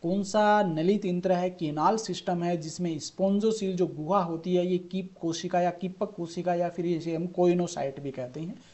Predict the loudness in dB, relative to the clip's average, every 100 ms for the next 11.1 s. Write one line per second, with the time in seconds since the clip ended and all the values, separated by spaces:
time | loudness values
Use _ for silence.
0 | -20 _ -8 -6 -4 -4 -2 -2 -2 -4
1 | -8 -8 -8 -8 -12 -16 -20 -6 0 2
2 | 0 -2 0 0 0 -6 -6 -2 2 4
3 | 4 4 4 4 2 -4 0 0 0 -2
4 | 0 2 2 0 -2 -4 -4 -2 0 0
5 | -2 -6 -6 -4 -2 -4 -4 -4 -4 -8
6 | -14 -10 0 2 2 0 -2 -2 -8 -12
7 | -14 -14 -18 _ _ _ _ _ _ _
8 | -2 2 2 0 -8 -10 -14 -18 _ _
9 | _ _ _ _ -8 -6 -6 -6 -8 -8
10 | -10 -6 -8 -8 -12 -12 -12 -14 -18 -20
11 | -20